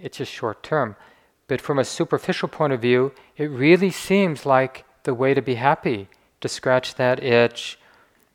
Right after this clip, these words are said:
to have another cup of tea, to sleep more. No, it's,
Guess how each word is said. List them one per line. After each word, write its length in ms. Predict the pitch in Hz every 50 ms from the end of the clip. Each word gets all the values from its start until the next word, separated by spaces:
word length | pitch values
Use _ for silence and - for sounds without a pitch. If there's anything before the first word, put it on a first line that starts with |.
| _ _ _
to 60 | - 104
have 200 | 113 131 127 123
another 260 | 127 123 127 123 117
cup 260 | - - 127 - -
of 120 | 131 -
tea, 600 | - - 127 120 117 117 117 117 117 117 117 113 _ _ _ _ _ _ _ _ _ _ _ _ _ -
to 80 | 123
sleep 520 | - - - 135 127 123 _ _ _ - - - _ _ _ _ _ _
more. 580 | - 127 120 117 120 117 117 117 117 117 117 - - - - - - - _ _ - - _ _ -
No, 100 | 151 147
it's, 240 | 135 - - -